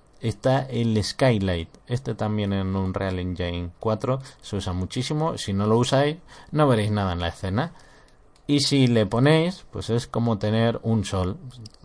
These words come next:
En toda la vida, en Unity tres D, en Unreal también, eh, cuando veáis un sol, podéis incluso especificar que, por ejemplo, el tema de las sombras, según rotéis el sol, pues que las sombras se vayan girando.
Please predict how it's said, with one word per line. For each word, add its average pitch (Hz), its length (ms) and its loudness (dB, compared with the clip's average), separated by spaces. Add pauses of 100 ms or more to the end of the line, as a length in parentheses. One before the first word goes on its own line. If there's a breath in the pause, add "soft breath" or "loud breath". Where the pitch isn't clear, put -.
(100)
En 98 220 -6
toda 117 180 4
la 113 160 6
vida, 139 380 2 (340 loud breath)
en 98 200 2
Unity 107 440 2
tres 95 240 -2
D, 135 540 4
en 98 100 2
Unreal 98 520 0
también, 143 520 -2 (320 loud breath)
eh, 104 240 -4
cuando 95 300 -2
veáis 110 280 2
un 117 140 0
sol, 151 460 2
podéis 104 440 -2
incluso 110 640 -2 (240 loud breath)
especificar 110 1120 0
que, 90 580 -4
por 95 120 -8
ejemplo, 104 380 -4
el 98 140 -2
tema 98 260 -2
de 95 80 -2
las 98 160 -2
sombras, 135 480 2 (300 loud breath)
según 113 440 0
rotéis 113 440 0
el 127 140 2
sol, 165 420 2
pues 95 220 -6
que 92 140 -8
las 92 180 -6
sombras 120 440 2
se - 180 -8
vayan 107 440 -2
girando. 92 540 -4